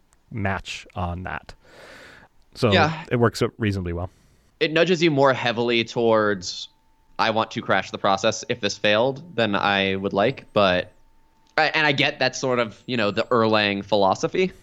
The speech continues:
Speaker 1: Yep.
Speaker 2: And, and it, that works for some things. That's not necessarily the same kind of resiliency that I'm talking about, though, where just y-
Speaker 1: Right.
Speaker 2: if your dependencies are down, your app still works. You know, there, there's a, there's a big difference between, like, serving something either,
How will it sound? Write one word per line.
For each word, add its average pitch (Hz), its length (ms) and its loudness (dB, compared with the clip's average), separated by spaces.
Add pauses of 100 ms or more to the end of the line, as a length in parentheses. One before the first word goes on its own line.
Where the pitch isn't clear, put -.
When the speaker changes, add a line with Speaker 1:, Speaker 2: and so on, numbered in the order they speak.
Speaker 1:
Yep. 123 220 2 (100)
Speaker 2:
And, 185 140 2
and 180 140 0
it, 170 120 -2
that 151 180 -2
works 151 260 -2
for 143 240 0
some 123 280 -4
things. 98 600 -6 (400)
That's 143 180 0
not 143 140 2
necessarily 147 300 2
the 123 60 0
same 131 160 0
kind 127 120 -2
of 104 60 -6
resiliency 107 480 0
that 98 120 0
I'm 101 120 2
talking 87 320 -2
about, 87 240 -2
though, 90 200 0
where 87 300 0
just - 440 -4
y- 104 100 -6
Speaker 1:
Right. 95 100 -2
Speaker 2:
if - 80 -4
your 113 80 4
dependencies 120 460 0
are 113 80 4
down, 107 240 0
your 104 160 -6
app 101 200 -4
still 92 320 -4
works. - 480 -6 (580)
You 117 100 0
know, 85 340 -2
there, 113 180 4
there's 123 240 2
a, 127 120 2
there's 131 180 2
a - 20 -6
big 147 140 2
difference 143 240 -2
between, 127 280 -4
like, 120 160 0
serving 135 340 2
something 113 460 0
either, 110 340 0